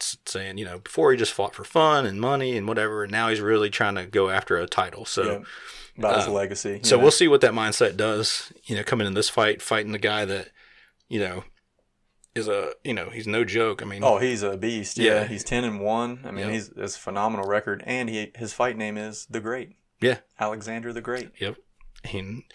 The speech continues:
Speaker 2: I mean,
Speaker 1: he's, um, he's, he, you know, he's talking a lot, you know, building himself up, <clears throat> which isn't bad. Um, I don't particularly care for the way he's doing it.
Speaker 2: Yeah, I think
Speaker 1: Um,
Speaker 2: every young
Speaker 1: it's not in a,
Speaker 2: fighter
Speaker 1: it's not in, like, a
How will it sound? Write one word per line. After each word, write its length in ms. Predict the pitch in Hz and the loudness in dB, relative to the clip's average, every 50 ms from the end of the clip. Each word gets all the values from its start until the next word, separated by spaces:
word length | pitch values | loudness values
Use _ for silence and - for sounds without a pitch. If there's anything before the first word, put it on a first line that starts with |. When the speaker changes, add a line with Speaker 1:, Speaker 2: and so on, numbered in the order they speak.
| - - - - | -20 -20 -20 -14
Speaker 2:
I 40 | 113 | -12
mean, 380 | 110 104 107 104 104 104 117 _ | -12 -10 -12 -12 -16 -18 -20 _
Speaker 1:
he's, 360 | - - 120 120 131 131 123 | -4 -4 -2 -2 2 2 4
um, 320 | 117 113 110 110 104 101 - _ _ _ _ _ _ _ - _ _ _ | 4 4 4 2 -2 -6 -10 _ _ _ _ _ _ _ -20 _ _ _
he's, 200 | - 131 143 156 185 202 - - | -4 -2 0 2 2 2 2 2
he, 300 | 139 165 190 - - - - 123 - - | 2 0 0 -2 -4 -8 -10 -10 -8 -6
you 100 | 135 127 | -4 -2
know, 180 | 117 113 107 101 120 131 151 165 - _ _ _ _ _ _ _ _ _ _ | -2 -2 -2 -2 -6 -10 -16 -16 -18 _ _ _ _ _ _ _ _ _ _
he's 200 | - 120 123 - | -2 -2 0 4
talking 320 | - 143 139 143 143 160 | 6 6 6 6 6 2
a 60 | 151 - | 2 2
lot, 320 | - 156 - 85 - - _ _ _ _ _ _ _ _ _ - | 4 4 4 4 2 0 _ _ _ _ _ _ _ _ _ -8
you 80 | 127 | -6
know, 180 | 120 110 117 113 | -6 -6 -6 0
building 240 | - 113 110 117 127 | 2 2 2 4 2
himself 320 | 131 - - 131 127 - | 0 2 2 4 4 6
up, 280 | 127 131 139 135 - - - - _ - 139 - | 6 6 6 4 0 -6 -16 -14 _ -12 -12 -12
<clears throat> 320 | 139 120 107 95 - _ | -12 -14 -16 -18 -16 _
which 140 | - 110 101 | 0 4 4
isn't 220 | 117 127 143 143 104 | 6 6 4 4 4
bad. 380 | 110 117 120 131 143 147 143 - - - - - | 6 6 6 6 6 4 2 -4 -12 -18 -10 -4
Um, 420 | 110 107 107 104 101 101 101 101 104 _ _ _ _ _ _ _ _ _ _ _ _ _ _ - - | -2 -2 0 -2 -2 -6 -8 -12 -14 _ _ _ _ _ _ _ _ _ _ _ _ _ _ -12 -8
I 80 | - | -6
don't 180 | 98 104 107 - _ _ | -6 -6 -6 -8 _ _
particularly 460 | - - - - 127 120 - 104 95 95 | -6 -6 0 0 0 2 4 2 2 4
care 280 | - - 110 107 110 | 2 4 4 4 4
for 140 | - - 101 | 2 2 2
the 100 | 107 107 | 4 6
way 140 | 123 123 131 | 8 8 8
he's 100 | 127 110 | 6 4
doing 300 | 104 107 113 123 120 143 | 2 2 2 4 4 2
it. 100 | - 110 | 2 0
Speaker 2:
Yeah, 240 | 107 104 107 104 107 - - - | 0 -2 -4 -6 -8 -8 -6 -6
I 60 | 139 | 0
think 160 | - - 101 | 4 6 6
Speaker 1:
Um, 80 | 98 95 | 6 4
Speaker 2:
every 220 | - 110 110 104 104 | 2 0 -2 -4 -6
young 100 | 98 98 | -2 -2
Speaker 1:
it's 120 | 113 101 | 0 2
not 180 | 143 143 135 - | 6 6 8 8
in 100 | 143 131 | 8 8
a, 40 | 107 | 6
Speaker 2:
fighter 120 | 104 110 107 | 4 2 -2
Speaker 1:
it's 140 | 123 - | -2 0
not 180 | - 151 139 143 | 2 4 6 6
in, 120 | 143 135 | 4 4
like, 160 | 117 113 107 - | 2 2 2 0
a 100 | 92 | -2